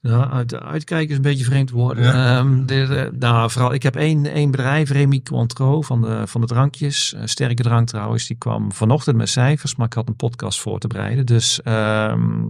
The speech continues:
Speaker 1: nee, ik, daar moet ik even induiken.
Speaker 2: Oké.
Speaker 1: Eh, koers year to date, achtentwintig procent ervan af.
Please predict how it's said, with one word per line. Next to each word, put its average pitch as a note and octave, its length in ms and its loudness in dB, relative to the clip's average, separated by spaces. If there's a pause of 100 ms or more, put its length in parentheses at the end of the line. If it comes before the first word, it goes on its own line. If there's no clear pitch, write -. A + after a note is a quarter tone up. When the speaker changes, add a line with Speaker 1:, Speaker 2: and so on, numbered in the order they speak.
(300)
Speaker 1:
nee, G#2+ 380 0
ik, C3 500 -12
daar A#2+ 200 4
moet A#2+ 140 4
ik A#2+ 80 -4
even A#2 240 4
induiken. C3 560 2 (160)
Speaker 2:
Oké. - 160 -2 (300)
Speaker 1:
Eh, A2 1040 2
koers B2 500 2
year A#2+ 200 2
to A#2+ 120 0
date, A2+ 480 -2
achtentwintig - 460 0
procent G#2+ 340 -2
ervan G#2 180 0
af. - 520 -2